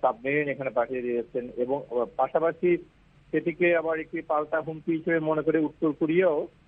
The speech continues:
আহ, ব-, আহ, সম্ভবত একটি, আহ, মিসাইল ইন দ্য মিনটাইমে, আহ, তারা, আহ, উৎক্ষেপণ করেছেন। এবং এই যে বিষয়গুলো চলছে, এতে করে, আহ, মার্কিন যুক্তরাষ্ট্রের যে মিত্র, আহ, দক্ষিণ কোরিয়া,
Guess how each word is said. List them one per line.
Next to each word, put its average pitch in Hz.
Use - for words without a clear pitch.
আহ, 123
ব-, 120
আহ, 117
সম্ভবত 135
একটি, 139
আহ, 120
মিসাইল 135
ইন 131
দ্য 131
মিনটাইমে, 127
আহ, 101
তারা, 110
আহ, 104
উৎক্ষেপণ 135
করেছেন। 107
এবং 180
এই 214
যে 226
বিষয়গুলো 185
চলছে, 175
এতে 170
করে, 214
আহ, 151
মার্কিন 170
যুক্তরাষ্ট্রের 165
যে 151
মিত্র, 151
আহ, 107
দক্ষিণ 143
কোরিয়া, 127